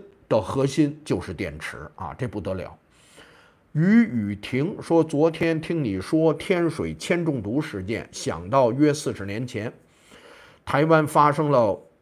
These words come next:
那是乌角病事件，现在快被人们遗忘了。说这个是地下水污染发生，台湾全部帮助难民追踪、研究、救助，一直追了几十年，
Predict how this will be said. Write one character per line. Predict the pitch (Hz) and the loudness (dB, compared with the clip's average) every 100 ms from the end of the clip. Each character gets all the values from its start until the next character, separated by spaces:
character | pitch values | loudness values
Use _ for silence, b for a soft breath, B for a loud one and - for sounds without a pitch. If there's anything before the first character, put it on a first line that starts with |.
| _ _ _ _ _ _ | _ _ _ _ _ _
那 | 165 139 | 0 0
是 | - | 0
乌 | 107 139 185 214 202 185 | -4 -4 -6 -4 -6 -6
角 | 160 - 73 73 - | -6 -6 -4 -4 -2
病 | 170 135 95 | 0 0 -2
事 | - 113 85 | -6 -8 -6
件， | 120 85 - | -6 -6 -6
现 | - 127 | -4 0
在 | 131 123 | 0 0
快 | - 123 | 0 0
被 | 101 101 | 2 -2
人 | 95 | -4
们 | 113 104 | -6 -6
遗 | 85 | -4
忘 | 113 82 58 | -4 -4 -6
了。 | - _ | -18 _
说 | - 170 | -2 2
这 | 165 151 | 2 2
个 | 117 | 0
是 | - 139 110 107 | -2 -4 -4 -4
地 | 165 127 | -2 -2
下 | 113 139 104 | 0 2 2
水 | - 85 | -2 -6
污 | 85 120 | -6 -4
染 | 101 57 | -4 -6
发 | - - | -4 -4
生， | - 147 151 B B B B B | -4 -6 -8 B B B B B
台 | - 151 | 2 4
湾 | 160 165 160 | 6 4 2
全 | - 120 139 | -2 -2 0
部 | 175 131 92 | 0 0 0
帮 | 147 127 131 | 0 0 0
助 | 131 120 98 | -2 -2 0
难 | 123 98 | 0 0
民 | 92 123 165 | -4 -6 -4
追 | - 180 165 | 0 0 2
踪、 | 175 170 - | 0 -2 -2
研 | 117 131 | -2 0
究、 | 143 165 165 - | 4 4 4 2
救 | 180 135 | 2 4
助， | 185 - - | 0 -4 -4
一 | 202 170 | -2 0
直 | 127 139 170 | 0 0 0
追 | 165 190 170 | -2 -2 0
了 | 131 | 0
几 | 107 87 71 | -4 -8 -12
十 | - 123 196 | -6 -2 0
年， | 123 69 | -2 -6